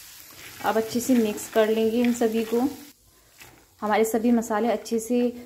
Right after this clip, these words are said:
दाल और चनों में अच्छे से mix हो गए हैं। अब इन्हें two minute के लिए ढक के छोड़ेंगे। Friends, हमें इन्हें ज़्यादा नहीं पकाना है, सिर्फ two minute के लिए रखना है। Friends, हमारे टू minute हो गए हैं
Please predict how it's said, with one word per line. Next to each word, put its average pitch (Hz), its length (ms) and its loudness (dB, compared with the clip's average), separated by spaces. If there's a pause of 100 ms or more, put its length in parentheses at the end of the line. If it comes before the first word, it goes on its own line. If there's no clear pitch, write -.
(160)
दाल 202 420 2 (140)
और 214 260 -4
चनों 208 260 -2
में 226 180 0
अच्छे - 240 -4
से 233 180 0
mix 214 360 -2
हो 226 120 6
गए 220 140 4
हैं। 240 260 0 (240)
अब 208 100 0
इन्हें 240 220 4
two 240 160 2
minute 226 280 2
के 240 60 -2
लिए 240 120 2
ढक 226 160 0
के 247 100 2
छोड़ेंगे। 226 540 4 (420)
Friends, 220 280 -2
हमें 233 180 2
इन्हें 226 200 2
ज़्यादा 208 260 4
नहीं 226 200 4
पकाना 208 380 0
है, 226 160 2
सिर्फ 247 260 -2
two 226 120 2
minute 214 260 0
के 226 100 0
लिए 233 80 4
रखना 202 320 -2
है। 202 180 -6 (1040)
Friends, 226 260 0
हमारे 214 200 2
टू 226 180 2
minute 220 200 4
हो 226 140 4
गए 226 180 2
हैं 247 240 0